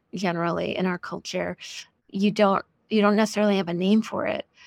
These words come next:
There actually are a lot of, I don't know how much it can help to put a label on things, but sometimes it does help that, "Oh, wait, I'm not alone in this." There's actually something called anticipatory grief, where if you're caring for someone, say, with Alzheimer's,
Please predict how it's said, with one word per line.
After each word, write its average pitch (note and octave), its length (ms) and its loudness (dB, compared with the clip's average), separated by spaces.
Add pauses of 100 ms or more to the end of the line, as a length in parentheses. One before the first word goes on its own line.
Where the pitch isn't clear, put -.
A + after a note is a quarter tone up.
(160)
There F#3 140 2
actually G#3+ 420 0
are G3 340 4
a F#3 80 0
lot F3 260 2
of, E3+ 220 0
I G#3 80 4
don't A3 220 2
know G3+ 160 4
how G3+ 120 2
much - 240 -2
it - 140 -8 (400)
can F#3 160 -4
help - 260 -2
to - 100 -16
put G3+ 140 -2
a - 60 -2
label G3 320 -2
on B3+ 180 0
things, C4+ 320 2
but B3 140 -2
sometimes C#4 400 0
it A3 120 -6
does G#3+ 200 2
help F#3+ 420 0
that, - 220 0
"Oh, F4 120 6
wait, C4 220 6
I'm A3 160 2
not A3 160 2
alone G3+ 320 4
in F3 140 0
this." F3 300 -4 (320)
There's G#3 200 2
actually G#3 380 0
something G3+ 360 -4
called F#3+ 280 -2
anticipatory G3 800 -4
grief, - 480 -14 (380)
where F#3+ 500 2
if - 200 -4
you're A#3 120 0
caring C#4+ 400 0
for A3 140 -6
someone, G3 420 0
say, F#3+ 260 0
with F#3+ 480 -2
Alzheimer's, F3 960 -2